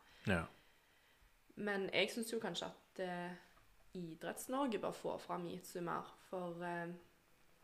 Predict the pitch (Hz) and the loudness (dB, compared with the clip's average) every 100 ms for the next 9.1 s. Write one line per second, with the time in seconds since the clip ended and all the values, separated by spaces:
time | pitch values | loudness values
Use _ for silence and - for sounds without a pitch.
0 | - - - - - - 139 143 196 247 | -20 -20 -20 -20 -20 4 6 8 6 8
1 | 226 - 208 202 202 127 131 - 185 170 | 6 4 2 -4 6 8 8 6 6 8
2 | 208 - 160 - 175 175 190 156 185 208 | 10 8 6 8 8 10 10 10 10 10
3 | 139 98 113 123 113 101 95 90 87 - | 10 10 10 10 10 10 10 10 6 0
4 | - - - - - - - 120 127 131 | -14 -16 -18 -20 -20 -4 4 8 10 10
5 | 123 135 151 117 104 98 101 98 110 113 | 12 12 12 12 12 10 8 2 6 10
6 | 123 127 113 95 120 - 123 87 85 104 | 10 10 8 8 8 10 10 10 8 8
7 | 123 - - - - - 110 - 95 98 | 6 2 -16 -20 -20 0 4 6 8 10
8 | 95 95 95 - 107 85 - - 90 85 | 10 10 8 6 4 4 2 4 4 4